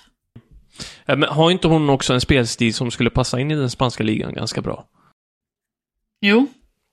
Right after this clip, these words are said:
Speaker 1: Eller hur? Det, det känns som ett rimligt steg rent liksom så här, om man ser till hennes, eh, roll, hennes spelstil, hennes, ja, men sätt att tänka fotboll. Eh, är väldigt, eh,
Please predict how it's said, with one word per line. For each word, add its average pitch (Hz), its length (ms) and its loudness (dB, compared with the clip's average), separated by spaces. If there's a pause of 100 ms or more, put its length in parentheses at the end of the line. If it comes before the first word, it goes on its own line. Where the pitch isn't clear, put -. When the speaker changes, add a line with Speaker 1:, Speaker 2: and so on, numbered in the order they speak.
(160)
Speaker 1:
Eller 139 160 4
hur? 117 260 2 (160)
Det, 151 240 2
det 175 100 4
känns 185 220 2
som 175 120 2
ett - 240 -6 (100)
rimligt 165 640 2
steg 175 640 0
rent 127 440 0
liksom 117 480 -4 (120)
så - 160 -4
här, 113 200 0 (140)
om 139 120 2
man 127 140 2
ser 127 160 0
till 127 120 -2
hennes, 117 360 0
eh, 123 760 0
roll, 151 360 4 (180)
hennes 127 200 0
spelstil, 135 680 0 (380)
hennes, 117 680 0
ja, 127 220 0
men 117 160 0
sätt - 400 -4
att - 380 -2
tänka 143 320 2
fotboll. 120 440 0 (180)
Eh, - 320 -4 (800)
är 110 180 -2
väldigt, 165 500 0
eh, 156 60 4